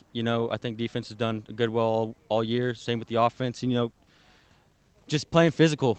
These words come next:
I just really realized that we played physical today, and that was something that we gotta keep bringing to the table, especially next week.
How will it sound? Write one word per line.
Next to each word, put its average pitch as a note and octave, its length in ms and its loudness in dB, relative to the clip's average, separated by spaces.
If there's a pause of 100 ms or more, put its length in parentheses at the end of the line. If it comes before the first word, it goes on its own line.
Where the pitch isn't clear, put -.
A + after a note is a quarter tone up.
(160)
I G#2 100 2
just A2 220 -4
really A#2+ 240 2 (160)
realized A#2 380 2
that A2 80 0
we A2 80 0
played G#2+ 200 -2
physical A2 380 -4
today, A2+ 320 2
and G2+ 80 -2
that G2+ 60 0
was G2 120 -2
something G2+ 220 -6
that G2 100 -2
we G2+ 60 -4
gotta G2 160 -2
keep G2+ 220 -10
bringing G2+ 180 -4
to G2 80 -4
the - 80 -12
table, F#2+ 240 -4
especially F#2 380 -8
next F#2+ 280 -8
week. F2+ 280 -10